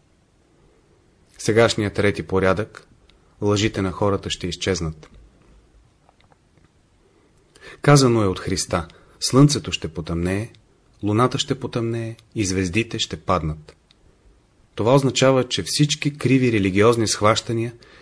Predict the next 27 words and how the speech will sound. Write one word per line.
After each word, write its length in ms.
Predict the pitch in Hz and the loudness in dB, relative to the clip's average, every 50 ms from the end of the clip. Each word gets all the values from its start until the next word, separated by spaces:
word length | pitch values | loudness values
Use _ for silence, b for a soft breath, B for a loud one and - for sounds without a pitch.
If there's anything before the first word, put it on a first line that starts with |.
| B B | B B
ще 180 | - - - | -6 -2 0
изгубят 440 | 104 101 101 117 131 123 123 123 - | 0 0 2 2 2 4 2 0 0
смисъла 440 | - 120 131 123 - 101 87 80 80 | 0 0 2 2 2 0 0 -2 -2
си. 220 | - - 80 78 - _ _ _ _ _ _ _ _ _ _ _ _ _ _ _ _ _ _ | -4 -6 -8 -10 -14 _ _ _ _ _ _ _ _ _ _ _ _ _ _ _ _ _ _
Светската 640 | - - - 113 110 - - - 107 - - 107 95 | -8 0 0 2 0 0 -2 -6 -8 -8 -6 -6 -6
власт 340 | 90 92 95 95 92 - | -2 -2 -2 -2 -2 -2
ще 220 | - - - - 90 | -6 -6 -6 -8 -8
се 180 | - 98 - | -8 -8 -8
помрачи, 560 | - 90 90 87 85 82 - - - 147 143 - - - - _ _ _ _ _ _ _ _ _ - - - - _ _ _ | -6 -6 -4 -4 -4 -6 -4 -4 -4 -6 -6 -10 -16 -20 -20 _ _ _ _ _ _ _ _ _ -20 -20 -20 -20 _ _ _
ще 200 | - - - 92 | -16 -8 -4 -4
изгуби 360 | 87 82 87 92 98 95 117 | -4 -4 -2 -4 -4 -2 -2
своята 420 | 127 - - - 85 80 78 - 82 | -4 -4 -2 -2 -2 -2 -4 -4 -6
сила. 360 | - - - 113 101 85 78 - - _ _ _ _ _ _ _ _ _ _ _ _ _ _ _ _ _ _ _ _ _ _ _ _ _ _ _ _ _ _ _ b b b b - | -6 -4 -4 -4 -4 -6 -8 -12 -18 _ _ _ _ _ _ _ _ _ _ _ _ _ _ _ _ _ _ _ _ _ _ _ _ _ _ _ _ _ _ _ b b b b -4
Ето 200 | 101 - 135 131 | 0 2 2 2
защо 380 | 139 139 - - 95 82 80 - - _ B B B B B B B B B B | 2 2 0 -2 -2 -4 -4 -6 -14 _ B B B B B B B B B B
учениците 560 | 113 - - 107 113 147 147 151 - - 107 | -6 -2 2 4 6 6 4 4 2 0 -2
трябва 320 | - - 117 117 117 107 95 | 0 2 2 4 4 4 2
да 120 | 95 95 | 2 0
работят 360 | 92 87 101 104 - 101 82 | 0 2 0 0 0 -2 -4
върху 240 | 87 90 78 - - | -4 -6 -6 -6 -8
себе 300 | - - 98 90 80 78 | -4 -2 -2 -2 -2 -4
си, 240 | - - - - _ _ _ _ _ _ _ _ _ _ _ _ _ _ _ - | -6 -8 -12 -14 _ _ _ _ _ _ _ _ _ _ _ _ _ _ _ -4
да 80 | 98 | -2
се 120 | - - 101 | 0 0 0
облекат 420 | 90 85 92 95 - - 110 98 | 0 0 -2 0 0 0 0 0
в 80 | 95 87 | -2 -2
броня, 380 | 82 98 98 92 92 104 127 | 0 0 0 0 0 -2 -4